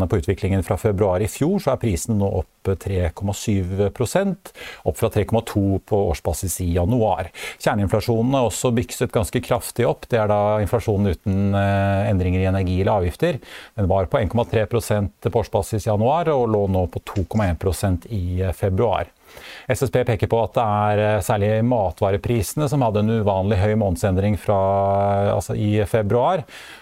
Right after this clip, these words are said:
på hele fire komma fem prosent, i tillegg til at drivstoffprisene fortsetter å, eh, ligge i en stigende trend.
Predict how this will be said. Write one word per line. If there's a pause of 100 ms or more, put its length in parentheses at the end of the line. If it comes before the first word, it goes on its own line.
(100)
på
hele
fire
komma
fem
prosent,
i
tillegg
til
at
drivstoffprisene
fortsetter
å, (200)
eh, (340)
ligge
i
en
stigende
trend.